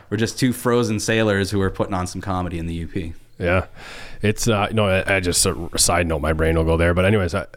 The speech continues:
Speaker 2: as far as traveling, I was just telling my wife the other day, I was like, "Man, I wanna go watch Theo Von," and I'm looking at his schedule. Like, I'd travel anywhere, fly to Texas, whatever,
Speaker 1: Yeah.
Speaker 2: right? If you have a scene here,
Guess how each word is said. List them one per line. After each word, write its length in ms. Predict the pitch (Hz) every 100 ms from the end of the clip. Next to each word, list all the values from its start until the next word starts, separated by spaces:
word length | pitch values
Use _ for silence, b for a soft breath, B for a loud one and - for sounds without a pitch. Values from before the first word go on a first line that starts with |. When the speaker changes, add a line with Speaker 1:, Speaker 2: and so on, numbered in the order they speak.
| - - - -
Speaker 2:
as 100 | -
far 200 | - 139
as 80 | 113
traveling, 420 | - 92 104 85
I 40 | 76
was 80 | 92
just 160 | -
telling 160 | 110 90
my 80 | 82
wife 240 | 87 85
the 60 | 82
other 80 |
day, 200 | 76 92
I 20 | 82
was 120 | 76
like, 80 | 73
"Man, 180 | 98
I 80 | 87
wanna 120 | 101
go 80 | 101
watch 200 | 87 95
Theo 240 | - 104 104
Von," 320 | 82 82 87
and 80 | 78
I'm 140 | 80
looking 180 | 87 90
at 80 | 82
his 80 |
schedule. 300 | - 82 87
Like, 100 | 76
I'd 100 | 92
travel 300 | 98 107 104
anywhere, 400 | 107 123 - - -
fly 220 | - 85
to 60 | 82
Texas, 560 | - 101 - 107 95
whatever, 460 | - 90 104 90 - B B
Speaker 1:
Yeah. 100 | -
Speaker 2:
right? 240 | 85 98 - B B
If 100 | 87
you 100 | 90
have 220 | 87 101
a 60 | 101
scene 420 | - - 101 95
here, 560 | - - 110 85 80